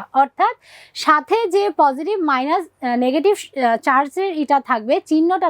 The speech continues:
থাকবে, সেটা কিন্তু তোমার যোজনী হবে না। চার্জের যে শুধুমাত্র সংখ্যাটা, সেটাই কি হবে? তোমার যোজনী হবে।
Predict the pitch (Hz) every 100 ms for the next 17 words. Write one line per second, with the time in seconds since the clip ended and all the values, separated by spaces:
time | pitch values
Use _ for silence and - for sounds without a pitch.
0 | - 214 208 359 494 - - - 349 392
1 | 381 349 302 277 262 233 226 233 233 202
2 | 247 226 170 156 _ _ _ 320 311 302
3 | 403 440 381 466 - 320 370 403 392 403
4 | 415 - 349 403 415 370 - 208 190 302
5 | 302 381 415 339 294 269 254 254 247 294
6 | 539 - _ _ - 214 262 240 233 214
7 | 180 160